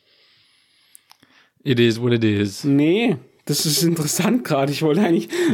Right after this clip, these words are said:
Speaker 2: dein, dein komischer Schlaf, den wollte ich jetzt analysieren. Ähm, ja, keine Ahnung. Ähm, hä? Nee, ich weiß nicht mehr.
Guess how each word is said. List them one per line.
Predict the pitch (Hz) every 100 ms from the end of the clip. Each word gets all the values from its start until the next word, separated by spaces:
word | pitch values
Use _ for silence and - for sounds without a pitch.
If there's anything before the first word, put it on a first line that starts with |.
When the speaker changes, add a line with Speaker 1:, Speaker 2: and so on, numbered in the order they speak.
| -
Speaker 2:
dein, | 156 139
dein | - 240 220 208
komischer | 175 185 220
Schlaf, | 233 147 165 254
den | 196
wollte | 170 165
ich | 165
jetzt | 175
analysieren. | 170 151 147 151 160 160 170 - - - - - -
Ähm, | 135 135 135 135 127 - _ -
ja, | 120 117
keine | 113 117 113
Ahnung. | 113 117 117 - - - - -
Ähm, | 127 123 123 123 120 113 _ _ _ _ _ _ _ _ _ _ _ _ _ _ _ _ _ _ - -
hä? | - 170 151 _ _ _ _ _ -
Nee, | 123
ich | 117
weiß | 117 117
nicht | 127
mehr. | 120